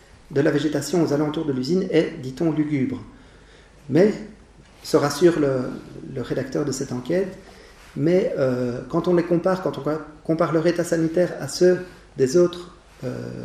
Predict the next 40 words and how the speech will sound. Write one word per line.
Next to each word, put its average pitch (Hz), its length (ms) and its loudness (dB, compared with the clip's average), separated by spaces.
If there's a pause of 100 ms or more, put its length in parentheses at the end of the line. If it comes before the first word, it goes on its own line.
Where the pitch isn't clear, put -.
(260)
des 127 160 0
autres 185 180 2
localités, 143 460 2
on 175 80 2
se - 80 -8
rend 117 80 -10
compte 165 200 -2
qu'ils - 120 -10
sont 156 200 -4 (420)
en 123 80 -6
bonne 135 180 -2
santé, 143 520 -2 (280)
tout 139 120 -6
comme 151 220 4
les 131 180 0
autres, 139 300 -2
euh, 113 220 -8 (180)
les 135 160 2
hab-, 143 240 0
les 139 180 2
habitants 135 320 -6
qui 147 140 -8
avoisinent 135 480 -2
d'autres 165 280 2
types 151 180 -6
d'entreprises. 139 540 -6 (600)
Donc, 165 220 6 (340)
c'est - 160 0
une 190 100 4
des 185 120 10
façons, 190 420 2 (1400)
c'est - 220 -6
une 190 100 4
des 185 120 8
façons 190 320 0
qu'on 175 240 0
a, 151 300 0 (1200)
qu'on 156 160 0
a 156 80 4
utilisées. 151 640 2